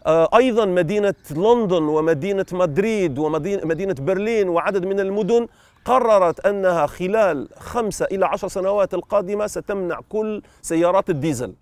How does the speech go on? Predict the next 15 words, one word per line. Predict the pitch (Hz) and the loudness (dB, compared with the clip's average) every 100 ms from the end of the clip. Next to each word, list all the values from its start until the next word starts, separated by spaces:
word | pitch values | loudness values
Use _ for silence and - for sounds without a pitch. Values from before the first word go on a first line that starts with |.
| _ | _
كل | 262 262 190 | -2 -2 -2
سيارات | 160 165 165 | -2 -2 -4
الديزل | 135 170 143 131 123 139 | -6 -6 -4 -6 -8 -10
منعا | 139 190 220 180 147 196 | -6 0 0 0 -2 -2
باتا | 170 143 180 - 170 170 _ _ - | 0 2 2 0 -4 -4 _ _ -4
مرة | 170 170 | 0 2
واحدة، | 139 117 117 | 0 -2 -4
لأن | 117 135 208 180 | -4 -4 -4 -2
الآن | 156 147 202 175 | -4 -4 -4 -4
صار | - 190 | -4 -4
هناك | 156 165 180 - | -4 -4 -4 -6
تلوث | 147 165 180 165 170 _ _ _ 131 | -6 -2 0 0 -2 _ _ _ -6
يعني | 143 123 143 | -6 -4 -4
رهيب | 139 131 156 226 139 | -2 -2 -2 -2 -2
جدا. | 170 131 147 | -6 -2 -2